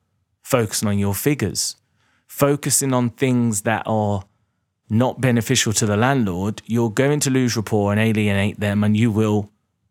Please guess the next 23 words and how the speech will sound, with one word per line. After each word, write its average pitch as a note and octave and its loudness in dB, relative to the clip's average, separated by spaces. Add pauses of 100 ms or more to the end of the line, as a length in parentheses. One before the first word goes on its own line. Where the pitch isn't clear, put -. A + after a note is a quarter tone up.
(160)
ultimately A#2 0
lose G#2+ 0
the G2+ -2
deal. F#2+ -4 (1900)
So A#2+ 2 (1120)
when E3 4
you F3+ 2
go D#3+ 2
in C3+ 0 (280)
and B2 -2
getting D3+ 2
these C#3 0
opportunities B2 -2
with G#2 -6
the A#2+ 0
landlord, A2 0 (720)
listen D3+ 0 (420)
ninety C#3+ 2
percent A#2+ -2
of G2+ -6
the G#2 -12
time, G#2 -2 (480)
wait, A#2 -2